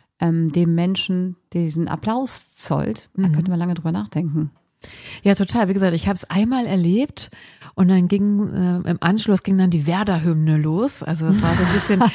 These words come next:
Speaker 1: <laughs>
Speaker 2: deswegen haben wir es auch gemacht, weil das sollte, tatsächlich ging es darum, diese Stadionatmosphäre ein bisschen auch in die Kapelle zu holen.
Speaker 1: Mhm.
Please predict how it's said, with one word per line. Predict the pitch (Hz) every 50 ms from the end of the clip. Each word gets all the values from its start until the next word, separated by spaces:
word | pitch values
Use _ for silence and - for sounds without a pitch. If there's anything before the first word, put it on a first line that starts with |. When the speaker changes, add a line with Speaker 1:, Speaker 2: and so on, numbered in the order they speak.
| - -
Speaker 1:
<laughs> | 247 277 262 - - -
Speaker 2:
deswegen | 190 - 202 202 180 196
haben | 208 208
wir | 196
es | - -
auch | 170 165 -
gemacht, | 180 170 180 190 233 247 - -
weil | 175 170
das | 170 165 -
sollte, | - 180 156 185 180 180 185 180 190 -
tatsächlich | - 160 - 190 175 - 208 196 208 190 - -
ging | - 196 185
es | 185 -
darum, | - 196 190 196 190 185
diese | 175 170 170 170
Stadionatmosphäre | 160 - - 214 190 208 208 214 202 190 185 185 - 202 196 - - - 214 214 202 202 202
ein | 190 - 175 175
bisschen | 185 190 - 214 196 -
auch | 180 175
in | 180 180
die | 180 175
Kapelle | - - 170 - - 185 202 226 -
zu | - - 240 214
holen. | 180 185 190 180 165 160
Speaker 1:
Mhm. | 160 160 180 202 208 190